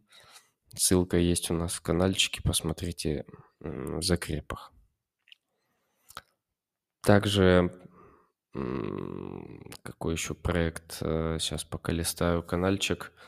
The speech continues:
Также я еще раз говорил, что будет у нас, э, стрим именно по амбассадоркам с гостями классными, именно комьюнити-менеджеры,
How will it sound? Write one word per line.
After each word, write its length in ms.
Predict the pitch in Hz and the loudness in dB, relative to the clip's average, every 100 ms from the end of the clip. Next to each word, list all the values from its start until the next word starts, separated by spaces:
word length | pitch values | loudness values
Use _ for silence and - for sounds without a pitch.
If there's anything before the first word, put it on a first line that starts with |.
| _ | _
Также 320 | 101 92 95 | 0 4 4
я 360 | 87 90 87 87 | 4 6 8 8
еще 360 | - 90 - 85 | 4 -2 0 2
раз 180 | 82 | 2
говорил, 340 | - 82 82 80 | 0 -2 0 -2
что 240 | - 85 | -2 -2
будет 320 | 76 82 78 | 0 0 2
у 40 | 78 | 0
нас, 280 | 78 - - _ - - - _ _ _ _ _ - | -2 -2 -8 _ -20 -20 -20 _ _ _ _ _ 0
э, 320 | 76 76 76 | 2 4 4
стрим 800 | 76 - 92 90 87 90 90 107 _ - | 2 0 2 2 2 0 -6 -16 _ -4
именно 360 | 92 90 87 85 | -2 0 -2 -4
по 180 | 85 | -2
амбассадоркам 920 | 85 85 82 - 104 113 - 113 110 - - | -2 0 -2 0 2 2 4 2 2 -4 -14
с 340 | - - - 92 87 87 87 | -6 0 2 2 0 0 0
гостями 720 | 90 82 - 92 90 90 85 _ _ _ _ - - _ _ _ _ | 0 -2 0 2 2 2 -2 _ _ _ _ -20 -20 _ _ _ _
классными, 760 | - 90 87 - 90 90 87 98 - _ _ _ - | 0 2 4 2 2 4 2 -2 -12 _ _ _ -4
именно 340 | 107 98 87 | 0 2 2
комьюнити-менеджеры, 1200 | 85 - 85 85 - 90 92 87 82 87 82 82 | 0 0 2 0 0 2 4 2 0 -2 0 -2